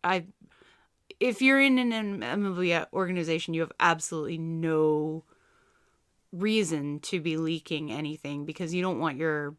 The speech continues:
competitors to get a, a leg up on you. You don't want other people to know what you're doing. So I think the best information we have is seeing what scouts from what teams turn up regularly at what players' events, and unfortunately we haven't had any of those. So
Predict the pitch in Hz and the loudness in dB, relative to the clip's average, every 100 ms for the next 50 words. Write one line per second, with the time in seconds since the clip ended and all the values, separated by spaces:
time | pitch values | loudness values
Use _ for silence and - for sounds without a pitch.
0 | _ - 160 160 147 147 143 147 147 143 | _ -14 -10 -8 -6 -6 -8 -8 -8 -6
1 | 143 - - - - 110 143 - - - | -6 -8 -10 -12 -10 -8 -10 -16 -20 -16
2 | - 160 143 135 - 147 170 190 208 196 | -6 -4 -4 -4 -4 -4 0 0 0 -2
3 | 135 147 - - - - - - - 90 | -4 -6 -6 -8 -10 -10 -10 -10 -8 -8
4 | 67 98 - - - 175 - 151 147 165 | -8 -10 -10 -10 -10 -10 -8 -6 -6 -8
5 | - - _ - 285 269 196 185 190 - | -14 -20 _ 4 4 4 2 2 2 -2
6 | 190 190 175 165 170 156 165 170 190 160 | -6 -2 -2 -2 -4 -4 -2 -2 -2 -4
7 | 165 - - _ _ - - 214 202 190 | -8 -12 -20 _ _ -8 0 2 2 0
8 | 180 190 - - - 175 170 - - - | 0 0 0 -2 2 4 2 0 -8 -10
9 | - 190 175 175 - - 190 180 170 - | -6 -4 -2 -2 -4 -4 -2 -2 -2 -6
10 | - 190 180 165 160 170 160 160 156 160 | -6 -6 -2 -2 -4 -6 -4 -4 -4 -4
11 | 151 151 - 156 - - 175 160 156 160 | -4 -6 -6 -6 -6 -6 -2 0 0 -2
12 | - _ - - - 170 269 226 196 190 | -10 _ -20 -16 -6 0 0 0 -2 -2
13 | 185 180 - - 226 226 233 226 190 185 | -2 -4 -8 -8 -6 -4 -4 -2 -2 -2
14 | 185 104 76 - 90 - - - 165 170 | -4 -6 -10 -10 -8 -8 -8 -8 -6 -6